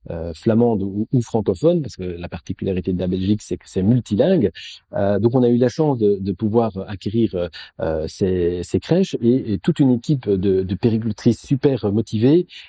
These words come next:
et qui, euh, qui nous accompagnent aujourd'hui, donc, dans, dans la transformation de crèches qui existaient, euh, en crèches Montessori. Donc, on est en plein, en pleine période de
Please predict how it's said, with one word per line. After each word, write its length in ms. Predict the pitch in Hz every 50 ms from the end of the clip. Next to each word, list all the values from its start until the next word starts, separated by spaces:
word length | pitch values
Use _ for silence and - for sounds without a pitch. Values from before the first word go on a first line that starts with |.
| _ -
et 80 | - 101
qui, 320 | - - 117 117 120 110
euh, 260 | 98 98 98 95 95 90
qui 140 | - - 131
nous 160 | 135 120 123
accompagnent 480 | 110 - - 110 98 - 143 147 139
aujourd'hui, 520 | 113 101 107 98 95 101 110 123 139 139 - - - - _ -
donc, 260 | 107 110 117 - -
dans, 320 | 101 95 95 107 104 104 104
dans 120 | 101 104
la 80 | 101 -
transformation 800 | - - 143 139 - - 117 117 120 110 - - 143 139 135 120
de 140 | 92 95
crèches 360 | 90 - - 127 123 113 - -
qui 120 | _ - 101
existaient, 600 | 101 95 95 98 98 - - 120 123 160 175 - _ - - _ _ _ -
euh, 200 | 98 95 95 90 -
en 180 | 113 117 120
crèches 300 | 120 - - 131 127 -
Montessori. 540 | 120 117 107 113 104 - - 95 82 87 85
Donc, 160 | 80 92 92 -
on 140 | 92 87 90
est 160 | 95 95 98
en 220 | 95 92 92 92
plein, 500 | - - 131 131 127 127 127 120 110 104 -
en 140 | 107 92
pleine 280 | - - 135 135 135 123
période 400 | - 123 98 101 117 117 113 110
de 640 | 92 90 92 92 95 98 90 95 92 92 95 92